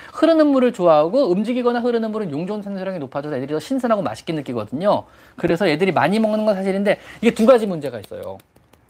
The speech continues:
문제가 뭐냐면 첫 번째, 대부분 플라스틱 재질로 돼 있어요. 그 모양을 만들려면 플라스틱으로 만들어졌잖아요. 그러면 물맛이 플라스틱 맛이 날 수밖에 없어요. 고양이 입장에서는요.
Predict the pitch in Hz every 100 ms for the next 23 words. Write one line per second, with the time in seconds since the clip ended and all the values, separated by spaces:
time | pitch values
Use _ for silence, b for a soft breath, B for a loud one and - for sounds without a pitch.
0 | _ _ _ _ _ 151 185 190 160 170
1 | - 247 285 185 - 131 175 175 311 311
2 | - - 185 170 127 151 185 - 151 160
3 | 220 233 151 156 170 175 294 320 - -
4 | 190 139 117 117 104 95 95 101 b -
5 | 160 151 156 151 208 202 214 B B -
6 | - 311 311 302 220 123 156 113 113 233
7 | 226 139 131 113 127 127 107 120 107 101
8 | 92 92